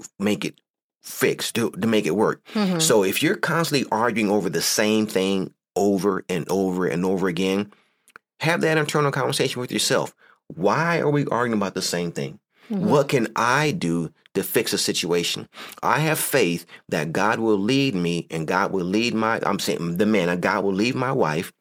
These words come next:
Speaker 1: in order to help us fix this.
Speaker 2: Mm-hmm.
Speaker 1: But what do I need to do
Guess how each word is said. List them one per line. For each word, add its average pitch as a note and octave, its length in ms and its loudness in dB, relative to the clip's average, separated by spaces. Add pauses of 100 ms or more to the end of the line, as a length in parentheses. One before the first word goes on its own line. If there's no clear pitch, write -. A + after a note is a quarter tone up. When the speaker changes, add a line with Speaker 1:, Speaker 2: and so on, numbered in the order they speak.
(1160)
Speaker 1:
in A2+ 140 2
order A2+ 180 6
to A2+ 100 0
help G#2 220 0
us A2 120 2
fix C#3+ 280 0
this. - 240 -6
Speaker 2:
Mm-hmm. - 320 -10
Speaker 1:
But G#2 120 4
what B2+ 280 2
do A#2+ 240 -2
I B2+ 220 2
need B2+ 260 -4
to A2+ 100 -4
do F2 380 -4